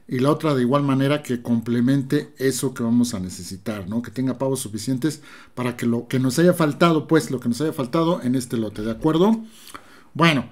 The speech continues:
estamos entonces en cuenta principal, mis chamacos, ¿verdad? Recordándoles el código de creador Mister Gamer en tienda Epic y en Fortnite.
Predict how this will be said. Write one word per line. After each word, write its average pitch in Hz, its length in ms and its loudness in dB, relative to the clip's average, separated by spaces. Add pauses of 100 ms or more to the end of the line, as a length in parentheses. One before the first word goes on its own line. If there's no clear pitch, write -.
(280)
estamos 220 360 6
entonces 185 680 4
en 175 200 2
cuenta 170 440 0
principal, 139 560 0
mis 175 180 4
chamacos, 175 600 0
¿verdad? 151 440 0
Recordándoles 135 640 -2
el 117 100 -6
código 147 260 2
de 120 120 0
creador 135 220 0
Mister 135 420 -2
Gamer 139 400 0
en 117 280 0
tienda 139 520 -2
Epic 139 500 -4
y 127 200 0
en 135 140 2
Fortnite. 143 540 0